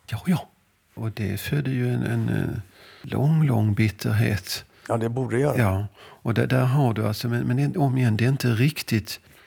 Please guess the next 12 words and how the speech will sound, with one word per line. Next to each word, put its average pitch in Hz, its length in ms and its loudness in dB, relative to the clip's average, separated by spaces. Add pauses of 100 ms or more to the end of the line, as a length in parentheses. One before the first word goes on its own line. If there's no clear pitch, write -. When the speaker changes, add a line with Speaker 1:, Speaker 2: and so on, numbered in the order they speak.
(400)
Speaker 1:
alltså 127 280 -2
sagt, 131 300 -2
om, 139 180 -2
om 131 140 2
bokhistorikerna, 131 960 2 (640)
eh, 123 240 0
eller 117 140 2
litteratursociologerna 123 1200 0
kunde 113 480 -2 (200)
komma 113 320 2
loss. 143 360 2 (100)
Speaker 2:
Mm. 131 120 -12